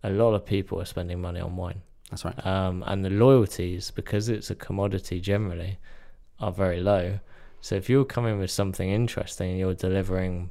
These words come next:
Speaker 1: beyond expectations. There's, there's a customer there for you, and there's enough of them to make something of it.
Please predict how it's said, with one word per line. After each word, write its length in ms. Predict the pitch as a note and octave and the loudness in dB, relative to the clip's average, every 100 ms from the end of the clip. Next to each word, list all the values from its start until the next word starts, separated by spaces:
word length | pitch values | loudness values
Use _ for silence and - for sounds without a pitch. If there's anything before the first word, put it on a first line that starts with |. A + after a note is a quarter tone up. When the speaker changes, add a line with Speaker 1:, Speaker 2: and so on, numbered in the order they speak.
| - | -2
Speaker 1:
beyond 440 | G2 F#2+ F#2 F2+ | 2 2 0 -2
expectations. 1000 | F2+ - F2 - F#2 F#2 - F#2 - - - | -4 -4 -6 -2 -2 -2 -4 -10 -12 -14 -6
There's, 480 | F#2 F#2 - - - - - - | -4 -4 -8 -16 -16 -16 -16 -16
there's 420 | C3 A2 G#2 G2 | -12 -6 -2 -2
a 80 | F#2+ | -2
customer 540 | - G#2 - F#2 F2 | 0 0 -2 -4 -2
there 240 | F#2 F2+ | 0 0
for 300 | - - F#2 | -2 -4 -2
you, 160 | F2 F2 - - - - | -2 -6 -10 -16 -14 -6
and 100 | G2 | -2
there's 180 | F#2+ F#2 | 0 2
enough 340 | G#2 A2 - | 2 2 2
of 200 | G2 F#2 | 0 0
them 300 | F2+ F2+ F#2 - - | -6 -6 -8 -12 -8
to 100 | F#2 | -4
make 260 | F#2 F#2 | -4 -4
something 320 | - F2+ F2+ F#2+ | -4 -4 -4 -2
of 140 | F#2 | -2
it. 120 | F2+ | -4